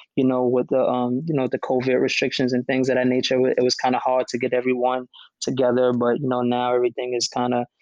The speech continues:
you know, easing up a little bit and, you know, with the protocols that's put in place to keep everybody safe.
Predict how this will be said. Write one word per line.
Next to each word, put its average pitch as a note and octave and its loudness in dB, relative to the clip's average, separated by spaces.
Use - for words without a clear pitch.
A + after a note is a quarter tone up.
you C#3 -2
know, B2+ -2
easing B2+ 2
up C3 -2
a C3+ 0
little C3 2
bit C3 2
and, B2+ 0
you C#3+ 0
know, B2 0
with B2 -4
the B2 -2
protocols B2+ -2
that's A#2+ 0
put B2+ -4
in A#2+ 0
place B2 -2
to - -10
keep B2 -2
everybody B2 2
safe. B2+ 0